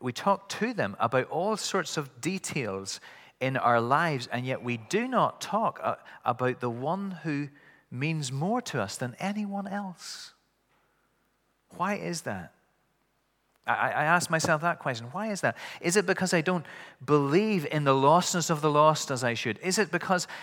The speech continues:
I'm more concerned about the reputation that I have with them rather than the reputation that Jesus has with them? Is it because I don't really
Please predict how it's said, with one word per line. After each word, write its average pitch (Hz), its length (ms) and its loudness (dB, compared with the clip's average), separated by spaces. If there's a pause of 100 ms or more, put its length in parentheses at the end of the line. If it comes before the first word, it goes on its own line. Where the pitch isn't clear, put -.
(100)
I'm 139 140 2
more 185 160 2
concerned 190 640 0
about 143 240 2
the 131 140 6 (240)
reputation 175 960 2 (320)
that 135 160 8
I 180 240 6
have 139 400 6
with 127 240 2
them 175 320 4 (180)
rather 180 340 8
than 165 160 2
the 151 100 2
reputation 170 560 2
that 110 180 -2
Jesus 165 540 0
has 104 280 -4
with 101 140 -8
them? 101 180 -2 (200)
Is 185 180 2
it 170 80 -2
because 175 240 0
I 156 80 2
don't 196 320 -4
really 185 400 -6